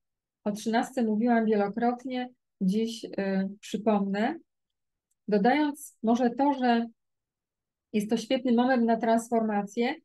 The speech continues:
wewnętrznego obrazu siebie, tak, aby zacząć z wysokiego C. Dlaczego wspominam o tym wewnętrznym obrazie siebie? Może dlatego, że właśnie moduł dwudziesty drugi na mojej akademii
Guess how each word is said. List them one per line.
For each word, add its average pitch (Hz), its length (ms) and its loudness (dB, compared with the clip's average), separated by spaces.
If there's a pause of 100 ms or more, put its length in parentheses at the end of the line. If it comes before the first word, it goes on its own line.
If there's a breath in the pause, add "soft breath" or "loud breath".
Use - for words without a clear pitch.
(520)
wewnętrznego 240 800 4
obrazu 247 520 2
siebie, 190 600 -2 (720)
tak, 311 320 -6
aby 214 340 2
zacząć 269 440 -2
z 214 160 -4
wysokiego 233 720 -2
C. 190 280 -6 (640)
Dlaczego 262 340 -2
wspominam 262 600 -4
o 208 40 -4
tym 208 200 -2
wewnętrznym 202 500 -2
obrazie 202 460 2
siebie? 190 460 0 (640)
Może 269 240 4
dlatego, 302 520 2
że 262 500 0
właśnie 233 500 2
moduł 226 280 4
dwudziesty 214 500 0
drugi 220 280 2
na 208 120 4
mojej 208 280 2
akademii 196 720 0